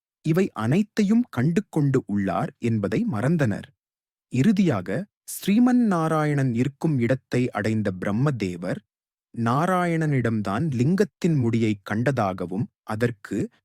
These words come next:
இந்த தாழம்பூவே சாட்சி என கூறினார். தாழம்பூவும் பிரம்மாவிடம் கொடுத்த வாக்குறுதிக்கு இணங்கி,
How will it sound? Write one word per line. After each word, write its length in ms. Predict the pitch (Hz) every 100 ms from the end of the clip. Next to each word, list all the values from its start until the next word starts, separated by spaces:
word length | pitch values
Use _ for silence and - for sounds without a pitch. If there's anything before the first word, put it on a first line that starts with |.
| _ -
இந்த 280 | 139 139 135 - 135
தாழம்பூவே 760 | 131 175 208 208 - 160 131 170
சாட்சி 680 | - 131 135 135 - 117
என 260 | - 113 147 -
கூறினார். 560 | 147 123 98 90 - _ _ _ _ _ _ _ - 147
தாழம்பூவும் 760 | 170 233 240 - 214 165 165
பிரம்மாவிடம் 800 | 117 107 127 160 170 160 151 185 -
கொடுத்த 440 | 139 139 - 135
வாக்குறுதிக்கு 840 | 107 117 - - 131 120 110 - 123
இணங்கி, 640 | 113 104 95 87 131